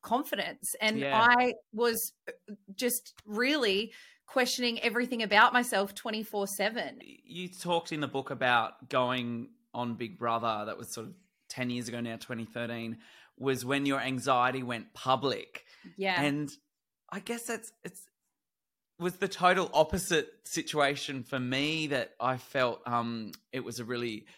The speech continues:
Speaker 2: freeing time where I was on T V and maybe I was a little bit more naive about, I don't know, but, uh,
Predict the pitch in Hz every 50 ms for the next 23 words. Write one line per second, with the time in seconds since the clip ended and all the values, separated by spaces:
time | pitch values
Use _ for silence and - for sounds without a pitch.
0 | _ _ - - - 127 131 151 156 160 165 160 151 147 143 135 131 127 117 -
1 | - 139 135 127 127 123 123 123 120 120 120 120 123 117 117 123 123 127 127 -
2 | 123 117 110 120 120 120 120 120 120 120 120 120 120 113 117 113 110 113 117 117
3 | 120 120 117 113 113 117 117 - - _ _ - 117 123 123 123 123 120 120 117
4 | 113 110 110 113 123 139 147 143 127 143 110 104 98 107 104 92 - _ _ _
5 | - - _ _ _ _ _ _ - 190 202 220 214 220 214 190 170 185 - -
6 | - _ _ _ _ _ _ _ _ _ _ _ _ _ _ _ _ _ _ _
7 | _ _ _ _ - 127 160